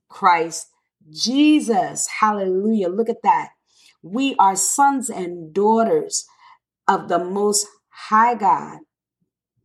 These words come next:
in Christ Jesus. Do you see why? You don't have to be worried about titles and worried about having this amount of money and being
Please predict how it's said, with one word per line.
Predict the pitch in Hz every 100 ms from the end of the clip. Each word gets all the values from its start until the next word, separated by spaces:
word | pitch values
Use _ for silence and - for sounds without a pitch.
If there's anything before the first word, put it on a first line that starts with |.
| _ - - _ _ _
in | - 202 190 170 170 - _ _ _
Christ | - 208 175 160 - _ _
Jesus. | 151 151 170 208 220 196 175 165 -
Do | 214
you | 214
see | - 294
why? | 285 160 165 208 202 156 151 _ _
You | 185
don't | 214 247
have | 240
to | 240
be | 220 220
worried | 190 208 233 233 220
about | 185 175 156 -
titles | - 208 226 208 147 156
and | 151 170
worried | 208 220 226
about | - 170 156
having | 202 196 175 180
this | 202 -
amount | 202 175 170
of | 165
money | 180 175 160
and | 151 151
being | 202 208 190